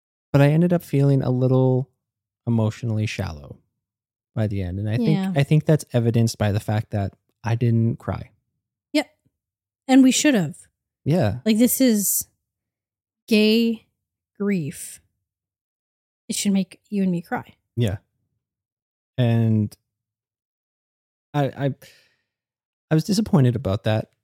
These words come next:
Speaker 1: but some of the highlights for sure is that this has some top tier Dan Levy dialogue. He is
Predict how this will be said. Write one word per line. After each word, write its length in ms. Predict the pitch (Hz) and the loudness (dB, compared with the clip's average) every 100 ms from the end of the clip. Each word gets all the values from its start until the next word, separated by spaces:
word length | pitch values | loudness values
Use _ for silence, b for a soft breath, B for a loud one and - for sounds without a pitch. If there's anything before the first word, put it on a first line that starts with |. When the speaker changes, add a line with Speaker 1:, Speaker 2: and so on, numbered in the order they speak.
| _ _ | _ _
Speaker 1:
but 280 | 151 135 - _ _ _ _ _ | 0 0 -2 _ _ _ _ _
some 200 | - 165 | -6 0
of 40 | 151 | 0
the 60 | |
highlights 420 | 120 104 104 101 | 0 -2 -2 -4
for 140 | - 117 | -8 -12
sure 380 | - 110 107 107 | -6 -2 -2 -2
is 280 | 101 101 - | -4 -6 -8
that 420 | 107 101 104 104 - _ _ _ | -6 -4 -4 -6 -10 _ _ _
this 140 | 127 123 | -2 0
has 120 | 120 | -2
some 140 | 117 | -2
top 320 | 107 - 110 - | -4 -2 -2 -2
tier 200 | - 107 | -4 -2
Dan 260 | 104 104 | -2 -2
Levy 220 | 101 101 | -2 -4
dialogue. 640 | 95 95 98 107 117 127 127 _ _ _ _ _ _ _ _ _ | -6 -6 -4 -2 0 0 -4 _ _ _ _ _ _ _ _ _
He 480 | 113 107 107 104 90 - | -6 -4 -4 -6 -8 -10
is 220 | 110 104 | -10 -10